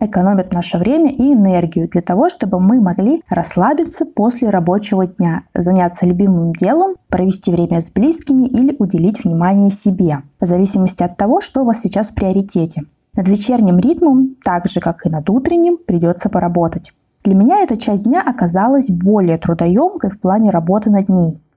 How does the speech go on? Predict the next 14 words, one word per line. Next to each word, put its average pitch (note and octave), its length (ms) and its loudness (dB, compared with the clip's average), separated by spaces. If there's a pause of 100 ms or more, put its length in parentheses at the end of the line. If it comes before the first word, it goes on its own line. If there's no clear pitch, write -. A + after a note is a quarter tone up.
потому G3 320 2
что - 340 -4
утро, G#3 560 0 (160)
во G3+ 160 0
сколько G#3 400 -2
бы E3+ 140 0
оно F3 320 2
ни F#3+ 180 2
начиналось, D4+ 800 0
всё - 180 -4
равно C#4+ 300 2
проходит D4 680 -4
плюс-минус C#4 760 0 (140)
одинаково. F3+ 680 0